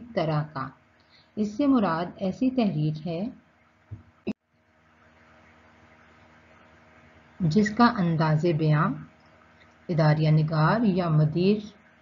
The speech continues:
की सोच की अक्कासी करता हो। ये उस दिन के सबसे अहम मसले या वाक़े के मतलब अवाम को मालूमात फराहम करने के लिए लिखा जाता है।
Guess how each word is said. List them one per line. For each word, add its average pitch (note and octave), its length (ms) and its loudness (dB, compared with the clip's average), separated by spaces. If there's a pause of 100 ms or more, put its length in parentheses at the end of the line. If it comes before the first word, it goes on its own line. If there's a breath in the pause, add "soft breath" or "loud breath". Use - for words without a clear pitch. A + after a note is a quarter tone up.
(160)
की G3+ 200 -2
सोच D#3+ 360 0
की F3 180 -2
अक्कासी F3+ 560 -6 (100)
करता D3+ 340 -6
हो। C#3+ 180 -4 (1600 soft breath)
ये G#3 140 2
उस B3 220 2
दिन B3 240 2
के C4 220 0
सबसे G#3+ 500 -4
अहम F3+ 440 -2
मसले D#3+ 460 -4 (340)
या A#3 220 -2
वाक़े D#3 440 -2
के G#3+ 160 -4
मतलब D#3 560 -6
अवाम D3 380 -4 (120)
को A3+ 200 -2
मालूमात E3 680 -4
फराहम D3 300 -6
करने C#3+ 320 -10
के D3 180 -8
लिए D3+ 340 -4
लिखा E3+ 460 -10 (100)
जाता - 360 -10
है। D#3 200 -8